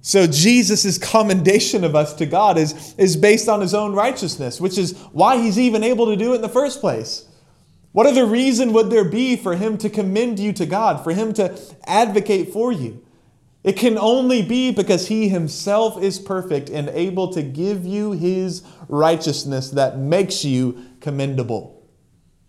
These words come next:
that makes you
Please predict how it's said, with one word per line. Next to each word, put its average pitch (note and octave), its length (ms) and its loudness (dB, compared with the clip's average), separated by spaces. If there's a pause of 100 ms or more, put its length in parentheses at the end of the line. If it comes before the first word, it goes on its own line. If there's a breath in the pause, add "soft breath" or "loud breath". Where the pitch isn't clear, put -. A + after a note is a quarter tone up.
(1200)
that D3+ 220 2
makes F#3 400 2
you B2+ 460 0